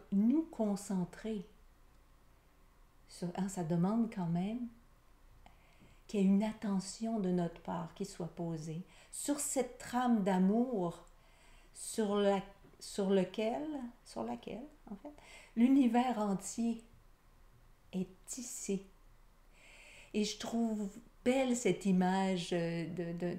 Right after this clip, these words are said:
tissage, d'une étoffe, hein. Euh, on voit cette image-là aussi dans les Écritures, hein, où on parle de,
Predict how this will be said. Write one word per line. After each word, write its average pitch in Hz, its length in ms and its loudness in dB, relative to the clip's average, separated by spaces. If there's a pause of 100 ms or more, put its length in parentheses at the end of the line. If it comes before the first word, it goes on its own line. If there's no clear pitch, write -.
tissage, 175 960 -4 (800)
d'une 196 260 4
étoffe, - 800 -4 (360)
hein. 202 340 -6
Euh, 185 260 0
on 180 240 2
voit 185 220 0
cette 208 340 -2
image-là 190 560 4
aussi 208 380 2
dans 196 120 4
les 175 240 4
Écritures, 208 720 -4
hein, 202 220 -2
où 175 80 2
on 160 80 0
parle 202 320 2
de, 170 200 2